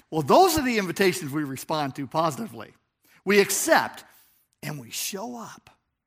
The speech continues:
Now, when it's all said and done, whether an invitation is personal or impersonal, every time we receive one, it presents us with an option. The option of whether to accept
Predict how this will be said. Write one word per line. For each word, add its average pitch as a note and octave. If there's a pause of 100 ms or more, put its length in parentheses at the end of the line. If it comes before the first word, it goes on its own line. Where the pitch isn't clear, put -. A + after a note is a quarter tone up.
(760)
Now, B3+
when C#4
it's B3+
all D4+
said B3+
and A3
done, F3+ (400)
whether A3
an G#3+
invitation B3+
is D#3+
personal C4+
or B3
impersonal, G#3 (300)
every E4+
time A#3+
we G#3
receive G3
one, D#3
it E3
presents F#3
us G3 (800)
with F3
an F#3+
option. - (600)
The D3+
option A3+
of D#3+
whether E3+
to D3+
accept -